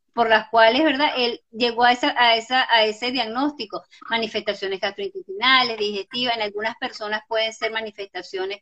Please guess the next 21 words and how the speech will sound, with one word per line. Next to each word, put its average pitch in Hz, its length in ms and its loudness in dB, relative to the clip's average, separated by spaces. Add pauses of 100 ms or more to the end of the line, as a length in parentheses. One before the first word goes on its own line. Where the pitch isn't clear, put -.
(380)
este, 196 800 -4
de, 180 680 -2 (120)
de 170 600 -4
cefaleas, 240 760 2
o-, 226 280 -4
otro 277 220 -4
tipo 330 240 2
de 285 60 2
manifestaciones. 247 720 -4 (400)
Pero 277 380 4
las 247 240 4
consecuencias 247 800 0
a 359 80 4
largo 262 360 2
plazo, 269 680 2 (160)
por 247 340 2
ese 226 220 -2
efecto 277 500 2
de 220 140 2
esos 262 260 -4
anticuerpos 269 960 -2